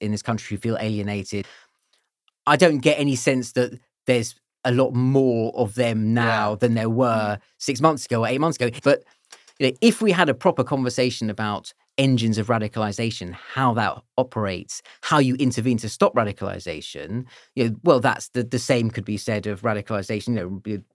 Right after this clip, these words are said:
Speaker 1: the, the guy who killed Joe Cox was had self-radicalized, um, by consuming far-right literature. I mean, you know, and then people will respond saying, "Well, actually, there's far more of one than there is of the other." But ultimately,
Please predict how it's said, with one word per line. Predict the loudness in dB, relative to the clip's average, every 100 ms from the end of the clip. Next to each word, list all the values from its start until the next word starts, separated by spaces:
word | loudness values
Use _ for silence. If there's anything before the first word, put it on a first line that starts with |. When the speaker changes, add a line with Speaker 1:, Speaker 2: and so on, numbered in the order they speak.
| _
Speaker 1:
the, | -6
the | -4 0
guy | 0 0
who | -2 -4 -4 _ _ _ _ -2
killed | -2 -2 -8 -4
Joe | -2 -2
Cox | 0 0 0 -2
was | -6 -4 -6 _ _ _ -6
had | -6 -6 _
self-radicalized, | -2 0 0 2 0 0 0 0 2 0 -4 -10 -20 -20 _
um, | -2 0 0
by | 0 0 -2
consuming | -4 -4 -2 -2
far-right | -2 0 0 -2 -4 -6
literature. | -8 -8 -12 -6 -4
I | -4
mean, | -6 -6
you | -6
know, | -8 -12 -8
and | -4
then | -2 -2
people | -4 -8 -6
will | -8
respond | -8 -10 -6 -6 -6
saying, | -8 -6
"Well, | -4
actually, | -4 -6 -8
there's | -8 -6
far | -4 -4
more | -4 -6 -6
of | -6
one | -6 -6
than | -6
there | -8
is | -10
of | -8
the | -4
other." | -4 -4
But | 0
ultimately, | 2 2 2 -2 -2 -4